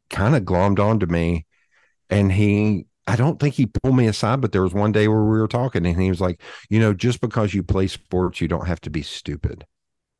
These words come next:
And that really made an impact on me. And plus, I'll try and tell this succinctly as I can. Mister Bailey was also a opera performer, and I had bought the Robin Hood, Prince of Thieves score because it had the,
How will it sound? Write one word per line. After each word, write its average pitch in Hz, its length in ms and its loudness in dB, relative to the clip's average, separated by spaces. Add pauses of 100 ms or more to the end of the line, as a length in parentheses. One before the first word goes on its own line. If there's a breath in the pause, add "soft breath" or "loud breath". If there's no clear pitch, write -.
(280)
And 104 220 4
that 104 180 4
really 98 300 4
made 92 180 2
an 85 80 -2
impact 82 540 -2
on 82 140 0
me. 90 120 0
And 110 100 2
plus, 139 460 2 (680 soft breath)
I'll 92 140 -4
try 110 240 2
and 107 80 0
tell 107 180 2
this 98 160 2
succinctly 87 540 0
as 82 120 0
I 82 80 0
can. 82 460 -2 (240 loud breath)
Mister 101 220 0
Bailey 101 300 4
was 95 200 2
also 87 640 0
a 82 640 0 (180)
opera 127 440 -2 (260)
performer, 151 640 -2 (800)
and 101 520 2 (380)
I 107 240 2
had 104 280 0
bought 92 360 0
the 87 480 0
Robin 95 440 2
Hood, 92 360 0
Prince 98 300 -4
of 85 140 -4
Thieves 92 400 0
score 143 480 0
because 98 360 0
it - 100 -6
had 85 500 0
the, 80 480 0